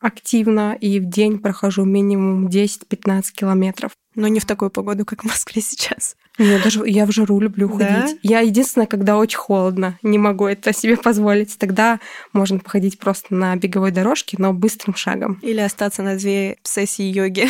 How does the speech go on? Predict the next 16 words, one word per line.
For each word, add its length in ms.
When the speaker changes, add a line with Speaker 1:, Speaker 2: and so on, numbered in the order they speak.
Speaker 1:
М, 140
да, 120
Speaker 2:
<laughs> 60
На 0
два 0
Speaker 1:
можно. 200
Speaker 2:
класса. 360
Speaker 1:
Я 320
очень 300
люблю 180
ходить 480
на 300
силовую 640
йогу, 380
на 340
хатха-йогу. 920